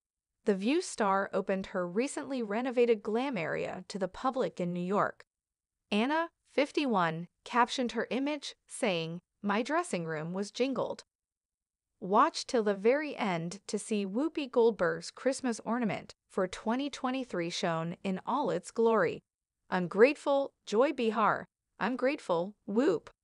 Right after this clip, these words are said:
Ho, ho, ho." Anna collaborates with Whoopi Goldberg, Sarah Haynes, Sunny Hostin, Alyssa Farah Griffin, Joy Behar, and Anna soon discovered who was responsible for the unexpected makeover by the end of her video.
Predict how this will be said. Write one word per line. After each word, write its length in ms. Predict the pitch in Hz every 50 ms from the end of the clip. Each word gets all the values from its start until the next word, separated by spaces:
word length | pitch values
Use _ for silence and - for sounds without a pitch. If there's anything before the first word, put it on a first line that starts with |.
| _ _ -
Ho, 240 | - - 320 370 359
ho, 200 | - 277 240 254
ho." 340 | 214 185 165 - - - - _ _ _ _ _ _ _ _ _ _ _ _ _ _ _ _ -
Anna 260 | 220 262 302 330 330
collaborates 760 | - - 247 220 196 180 180 175 180 180 175 175 170 - -
with 180 | 175 170 - -
Whoopi 260 | 185 208 214 - 226
Goldberg, 580 | 196 190 175 170 170 - 160 151 147 151 - - _ _ -
Sarah 360 | - - - 226 240 269 285
Haynes, 500 | 262 277 247 233 220 220 214 214 208 - _ _
Sunny 340 | - - - 208 196 185 185
Hostin, 580 | 175 202 254 269 - - 175 139 - - 180 - _ _ -
Alyssa 380 | 196 208 220 247 254 - 277 247
Farah 380 | 233 - - 226 220 226 233 220
Griffin, 540 | - 208 208 233 226 - 254 254 254 262 - _ _ _ -
Joy 280 | 202 202 240 277 -
Behar, 580 | - - 233 196 185 190 170 160 151 135 160 202 - _ _ _ _ -
and 200 | 202 190 185 180 - -
Anna 260 | 214 254 285 302 294
soon 280 | - - - 262 277 285
discovered 600 | 262 294 - - - - 175 170 175 170 175 185 196 -
who 100 | - 214
was 180 | 196 185 180 180
responsible 760 | 180 180 - - - 220 214 240 269 277 - 277 294 277 269
for 140 | - -
the 180 | 196 196 170 - -
unexpected 760 | 233 269 302 320 - - - - 254 254 - - 269 226 202
makeover 640 | 202 240 294 - - 160 147 - 147 - 175 175 -
by 100 | - 185
the 200 | 180 208 - -
end 200 | 226 254 240 190
of 120 | 160 -
her 120 | - 160 156
video. 460 | 165 170 170 165 147 131 - 165